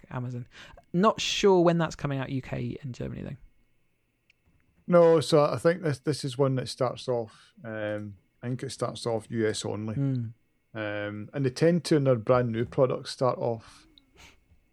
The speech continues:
Speaker 2: um, U S only. I'm just having a quick check on the, oh, no, it's, it's on the U K site, actually.
Speaker 1: Okay.
Speaker 2: Um, it, but not right now, coming early twenty eighteen.
Speaker 1: Okay.
Speaker 2: So
Speaker 1: So not
Speaker 2: it's
Speaker 1: too long away, so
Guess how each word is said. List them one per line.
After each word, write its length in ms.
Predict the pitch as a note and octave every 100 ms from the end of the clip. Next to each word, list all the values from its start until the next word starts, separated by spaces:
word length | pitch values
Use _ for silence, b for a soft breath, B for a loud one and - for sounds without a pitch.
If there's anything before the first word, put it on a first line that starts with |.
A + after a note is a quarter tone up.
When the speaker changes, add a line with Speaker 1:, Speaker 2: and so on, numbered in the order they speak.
| -
Speaker 2:
um, 260 | A#2 A2+
U 200 | A2+ B2
S 180 | A#2 -
only. 340 | A#2+ A2+ A2 G#2 _ _
I'm 120 | A2+ A2+
just 160 | B2+
having 180 | B2+ A#2
a 60 | A2+
quick 320 | - B2+ -
check 380 | - A2+ A2 B2
on 180 | A2+
the, 200 | A2 G#2 - _ _ _ _
oh, 360 | G3+ A3+ B3 A#3+
no, 160 | A3+
it's, 360 | G3 G3 - -
it's 160 | - -
on 140 | F#3
the 60 | E3
U 120 | A#2+
K 180 | A#2+ D3
site, 220 | - G#3+
actually. 320 | G#3+ G3 - - -
Speaker 1:
Okay. 220 | A3+ G#3+ A3+ _ _ _ _ _ _ _ _
Speaker 2:
Um, 240 | C#3+ C#3 -
it, 220 | D#3+ F3
but 240 | D3+ E3 D3
not 220 | D#3+ -
right 120 | C#3+
now, 140 | C3
coming 320 | B2+ - C#3 C#3
early 180 | B2+ A#2
twenty 240 | - A2+
eighteen. 260 | A2 - G2 -
Speaker 1:
Okay. 220 | C#3 - _ _ -
Speaker 2:
So 320 | - - B2
Speaker 1:
So 80 | D3+
not 140 | G#3+
Speaker 2:
it's 80 | G3+
Speaker 1:
too 100 | C#3+
long 160 | G#2+ G2+
away, 180 | D#2 A2
so 380 | - B2+ B2+